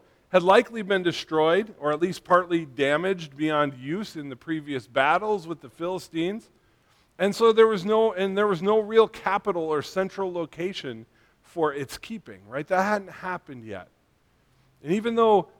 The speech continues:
the people's hearts here, they're turned back to God, back to the Lord under Samuel, this was still likely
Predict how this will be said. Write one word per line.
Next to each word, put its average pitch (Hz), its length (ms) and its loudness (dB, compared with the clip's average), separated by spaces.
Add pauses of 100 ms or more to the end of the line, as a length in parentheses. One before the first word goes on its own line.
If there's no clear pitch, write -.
the 151 60 -8
people's 190 360 -6
hearts 254 440 2
here, 196 240 2
they're 180 180 0
turned 226 320 -2
back 214 260 6
to 165 80 -4
God, 220 640 4 (260)
back 180 220 4
to 180 80 -12
the 170 100 -4
Lord 214 460 4
under 170 240 0
Samuel, 208 600 -2
this 180 220 -4
was 180 120 -8
still 226 260 -2
likely 190 580 2